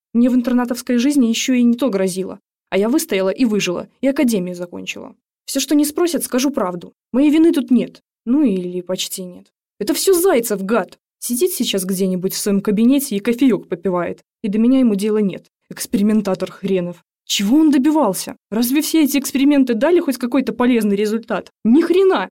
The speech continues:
Ерунда какая-то! А мне отдувайся за все одной. Опять слезы накатывают. Это мне жалко себя любимую.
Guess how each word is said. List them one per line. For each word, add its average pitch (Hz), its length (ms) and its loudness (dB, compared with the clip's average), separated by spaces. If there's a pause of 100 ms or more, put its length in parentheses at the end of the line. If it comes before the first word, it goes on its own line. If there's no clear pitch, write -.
(140)
Ерунда 254 580 2
какая-то! 190 500 -8 (260)
А 226 80 0
мне 277 180 6
отдувайся 208 460 0
за 185 120 -6
все 185 220 -6
одной. 185 400 -8 (360)
Опять 240 300 -6
слезы 190 320 -6
накатывают. 190 640 -12 (320)
Это 240 200 -6
мне 233 360 0
жалко 202 400 -12
себя 196 320 -6
любимую. 190 600 -14